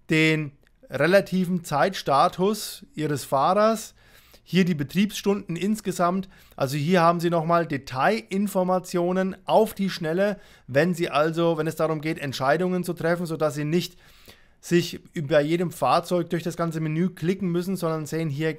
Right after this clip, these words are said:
relativ schnell, okay, welchen Fahrer kann ich denn noch irgendwo einsetzen, wenn das Ganze notwendig ist. Das Ganze geht noch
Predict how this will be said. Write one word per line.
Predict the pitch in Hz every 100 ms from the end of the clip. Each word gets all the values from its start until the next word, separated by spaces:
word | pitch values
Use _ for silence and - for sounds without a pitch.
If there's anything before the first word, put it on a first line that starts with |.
| - -
relativ | 139 165 160 135 117
schnell, | - - 143 170 165 - -
okay, | - 156 151 165 - -
welchen | 120 139 175 170
Fahrer | 143 127 120 156 151
kann | 139 147
ich | 143
denn | 151
noch | 147 139 - - _
irgendwo | - 156 160 143 147
einsetzen, | 123 147 190 185 185 - 170
wenn | 160 156
das | 156
Ganze | 156 151 135
notwendig | 127 175 190 190 185 185
ist. | 180 185 - - - - _ _ _ _ _ _ -
Das | 151
Ganze | 151 185 190
geht | 185 185 151
noch | 147 123